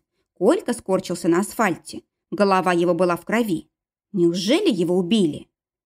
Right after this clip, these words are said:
"Убили! Убили!" громко завопил кто-то.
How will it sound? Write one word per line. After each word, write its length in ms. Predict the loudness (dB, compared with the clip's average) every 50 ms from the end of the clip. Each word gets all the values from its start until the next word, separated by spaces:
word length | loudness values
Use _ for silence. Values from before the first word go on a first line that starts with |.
| _ _ -2
"Убили! 960 | 0 2 2 4 4 4 4 4 4 4 4 4 4 4 2 0 -2 -6 -10 _ -20 -20 -10 -4
Убили!" 1080 | 0 2 2 2 2 4 4 4 4 4 2 2 2 2 2 2 2 0 -2 -2 -4 -10 _ _ _ _
громко 440 | -4 -2 0 2 4 4 4 2 0
завопил 420 | -2 0 0 -2 -2 -2 -2 -4 -4
кто-то. 520 | -6 -6 -4 -2 -2 -2 -4 -8 -20